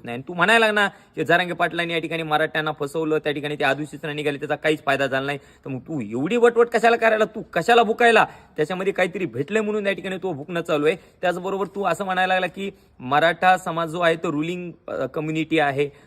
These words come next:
म्हणजे या ठिकाणी सत्ता त्यांच्याकडे होती. अरे बाबा, जर सत्ता आमच्याकडे होती पण आमच्या गोरगरीब गरजवंत मराठ्यांना या ठिकाणी त्यांची ग-, गरज आहे, आरक्षणाची गरज आहे आणि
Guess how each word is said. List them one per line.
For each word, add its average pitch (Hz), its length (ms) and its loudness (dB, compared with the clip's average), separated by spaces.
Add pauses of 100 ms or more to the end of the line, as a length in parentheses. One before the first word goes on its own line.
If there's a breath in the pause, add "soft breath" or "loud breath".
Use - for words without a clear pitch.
म्हणजे 143 180 0
या 156 60 6
ठिकाणी 151 300 -4
सत्ता 160 300 0
त्यांच्याकडे 151 480 -2
होती. 147 140 -2
अरे 147 140 4
बाबा, 156 220 0
जर 180 140 -6
सत्ता 151 360 -4
आमच्याकडे 175 460 -4
होती 175 160 -4
पण 180 140 -8
आमच्या 151 280 -2
गोरगरीब 165 640 -4
गरजवंत 160 420 0
मराठ्यांना 156 480 0
या 175 80 -2
ठिकाणी 170 260 -10
त्यांची 165 300 -10
ग-, 139 300 -2
गरज 143 300 2
आहे, 131 120 2
आरक्षणाची 143 500 -2
गरज 120 340 -4
आहे 151 100 -4 (300 loud breath)
आणि 156 220 -2